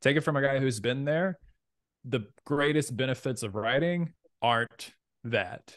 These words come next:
It's just getting more in touch with yourself and understanding what you believe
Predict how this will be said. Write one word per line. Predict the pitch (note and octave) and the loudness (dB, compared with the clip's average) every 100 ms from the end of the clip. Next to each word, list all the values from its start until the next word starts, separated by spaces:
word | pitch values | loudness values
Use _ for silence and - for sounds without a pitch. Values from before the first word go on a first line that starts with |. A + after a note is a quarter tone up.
| _ | _
It's | B2+ A#2 - | -6 -6 -6
just | A#2 - - - | -8 -8 -12 -4
getting | C#3+ C#3 C3 | 0 2 2
more | B2+ A#2 | 2 0
in | |
touch | G#2+ B2+ - | -2 -6 -4
with | A2 | -6
yourself | G#2 - A#2+ D#3 - - _ _ | -6 -2 0 0 -2 -12 _ _
and | A#2+ B2 | -6 -4
understanding | B2+ A#2+ B2+ A#2+ A2 | -4 -6 -6 -6 -6
what | A2 B2 | -6 -6
you | A#2+ | -6
believe | G#2+ G#2 A#2+ D3+ | -6 -6 0 0